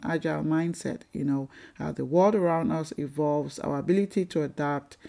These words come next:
uh, is very crucial. That's a skill as a leader we need. So what's happening around you,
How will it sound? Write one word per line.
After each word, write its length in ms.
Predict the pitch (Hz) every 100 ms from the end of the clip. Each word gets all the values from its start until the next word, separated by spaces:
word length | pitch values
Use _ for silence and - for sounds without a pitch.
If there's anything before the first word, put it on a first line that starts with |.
| - -
uh, 220 | - 143 -
is 220 | - 131
very 420 | 135 156 185 185
crucial. 580 | 170 - 160 165 - 127
That's 300 | 120 151 151
a 80 | -
skill 480 | 139 - - 165 160
as 220 | 131 143
a 60 | 143
leader 440 | 139 156 147 131 - - -
we 200 | - 139
need. 400 | 135 147 143 123
So 260 | - 143 127 - -
what's 220 | - 196
happening 540 | - 175 196 190 175 156
around 460 | 147 147 143 143
you, 220 | 135 135